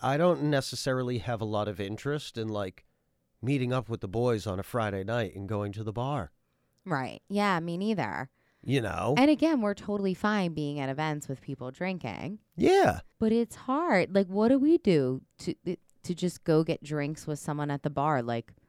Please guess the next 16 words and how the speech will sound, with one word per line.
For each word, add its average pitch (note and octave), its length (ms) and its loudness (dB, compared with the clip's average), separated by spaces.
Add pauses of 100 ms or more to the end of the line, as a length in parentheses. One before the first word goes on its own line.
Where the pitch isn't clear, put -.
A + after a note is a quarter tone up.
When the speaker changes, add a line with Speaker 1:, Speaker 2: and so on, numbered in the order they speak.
(480)
Speaker 2:
it's - 100 -20
kind F#3 160 0
of G3+ 60 2
a - 20 2
little G3 160 4
boring D#3+ 420 0
for C3+ 140 -8
us. D3 400 -8 (180)
Speaker 1:
It B2 180 -2
certainly G#2+ 760 0
is. D#3 400 -2 (100)
And G2+ 380 -6
again, A#2 480 -2 (100)
I A2 160 -2
will A#2+ 260 -2
not G#2 540 -6